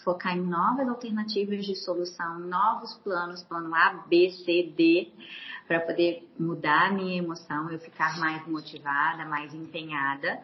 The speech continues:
né, em, em, em buscar outras alternativas pra alcançar a minha meta e ir pra ação. É, e pra isso, muitas vezes, eu tenho que contar com a minha rede de apoio, né? Então, assim, a rede de apoio familiar,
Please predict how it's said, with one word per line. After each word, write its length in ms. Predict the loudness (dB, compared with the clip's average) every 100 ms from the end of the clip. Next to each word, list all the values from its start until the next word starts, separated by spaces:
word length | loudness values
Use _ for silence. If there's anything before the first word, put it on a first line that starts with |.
| -16 _ -4
né, 120 | 0
em, 220 | 0 0 -2 -2
em, 200 | -4 -2 0
em 80 | 0
buscar 520 | 0 2 2 2 -6 -2
outras 400 | -2 0 -4 0
alternativas 680 | -2 -2 -6 -6 -4 -4 -4
pra 120 | -4
alcançar 320 | -6 -6 -2
a 40 | 0
minha 180 | 2 2
meta 400 | 0 -2 -6 -16 _ _ 0
e 180 | 2 2
ir 40 |
pra 160 | 0 -4
ação. 240 | -4 -10 -12 -20 _ _ _ _ _ -10
É, 40 |
e 220 | -6 -4
pra 200 | -2 0
isso, 240 | 2 0 0
muitas 260 | 0 0
vezes, 140 | 2 0
eu 80 | 0
tenho 140 | -4
que 100 | -6
contar 320 | -8 0 0
com 100 | 2
a 40 | 0
minha 200 | 0 0
rede 340 | -2 -4 -4
de 80 | -6
apoio, 580 | -8 -2 -2 0 -4 -8 -14 _ _ _ -2
né? 160 | 2 2
Então, 400 | 0 0 0 0
assim, 360 | 0 0 -2 -4 -14 _
a 80 | 0
rede 300 | 2 2 0
de 80 | -2
apoio 400 | 0 2 4 2 0
familiar, 880 | 4 4 4 4 8 8 8 4 -14